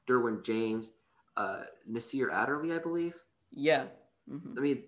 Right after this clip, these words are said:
Speaker 1: they have a great secondary, and if they had Desmond King, they would have been the best. So, um, a top, top secondary, two elite pass rushers, a good safe-, uh, I mean, the best safety in the league, in my opinion,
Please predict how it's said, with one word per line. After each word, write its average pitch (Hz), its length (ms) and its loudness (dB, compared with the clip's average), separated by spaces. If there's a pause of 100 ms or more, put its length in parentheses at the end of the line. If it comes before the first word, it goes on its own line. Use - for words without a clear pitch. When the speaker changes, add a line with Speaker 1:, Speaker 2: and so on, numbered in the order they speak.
(120)
Speaker 1:
they 147 320 4
have 127 200 2
a 104 100 4
great 98 400 -2
secondary, 90 600 -6
and 120 100 -4
if 127 60 -4
they 123 100 2
had 107 180 0
Desmond 95 280 -6
King, 135 100 -20
they - 80 -18
would - 80 -14
have - 60 -18
been - 180 -18
the - 60 -18
best. - 260 -16
So, 98 220 -4 (380)
um, 113 420 4 (460)
a 123 80 2
top, 135 400 4 (200)
top 120 300 2
secondary, 98 540 -2 (360)
two 156 140 0
elite 147 240 2
pass 104 260 4
rushers, 101 420 -4 (360)
a 110 40 -8
good 147 220 0
safe-, 107 300 0 (100)
uh, 110 120 -2
I - 200 -12
mean, 117 220 -4 (220)
the 131 120 -2
best 107 200 2
safety 90 220 -4
in 95 60 -6
the 92 60 -6
league, 90 260 -4
in 98 60 2
my 90 80 0
opinion, 95 360 -4